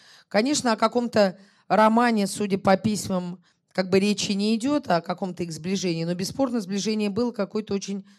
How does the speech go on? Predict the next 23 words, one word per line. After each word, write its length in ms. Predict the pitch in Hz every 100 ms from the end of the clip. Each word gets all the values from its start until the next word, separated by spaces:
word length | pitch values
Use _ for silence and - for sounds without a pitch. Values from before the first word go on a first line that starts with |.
| _
такое 460 | - 175 214 202 190 - _ -
духовное, 680 | 202 - 247 156 139 139 - _ _ _
потому 400 | 160 160 180 185
что 220 | 175 180
он 140 | 175 165
был 160 | 165
очень 400 | 165 160 156 151 _ _ _
сильно 360 | - 165 160 160
болен 520 | 175 269 277 262 - _ _ _ -
и 460 | 165 165 165 165 - _ -
практически 580 | 175 165 170 143 - 151
уже 220 | 135 156
умирал, 520 | 151 165 202 262 277 _ _ _ _
а 220 | 160 165
эта 220 | 170 170
женщина 520 | 165 208 220 - 196
помогла 500 | 196 - 160 156 160
ему, 440 | 170 165 156 156 - -
просто 320 | 180 - 165 _ - 127
помогла 400 | 156 156 151 160
ему 160 | 160 156
сохранить 480 | - - 160 156 147
жизнь. 360 | 135 123 123